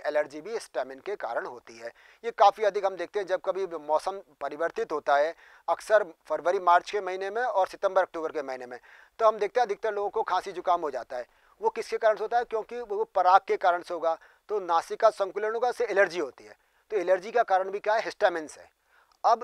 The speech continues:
इसको कम करने के लिए हमें क्या काम लेने पड़ेंगे? हमें एंटीहिस्टामिन्स काम में लेने पड़ेंगे।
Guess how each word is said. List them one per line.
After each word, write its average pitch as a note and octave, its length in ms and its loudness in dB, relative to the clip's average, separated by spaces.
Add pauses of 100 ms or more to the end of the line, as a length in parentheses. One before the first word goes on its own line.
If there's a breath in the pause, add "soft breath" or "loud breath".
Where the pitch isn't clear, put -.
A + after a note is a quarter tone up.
(120)
इसको A3+ 420 0
कम A3 240 4
करने G#3+ 260 0
के G3+ 100 -8
लिए G#3+ 100 4
हमें G#3 140 0
क्या G3+ 140 0
काम G3 280 -4
लेने G3+ 200 -4
पड़ेंगे? G3 440 -4 (200 soft breath)
हमें F3 260 -6
एंटीहिस्टामिन्स G3 760 -2
काम E3 200 2
में D#3+ 100 -4
लेने C#3+ 220 -6
पड़ेंगे। G#2 380 -16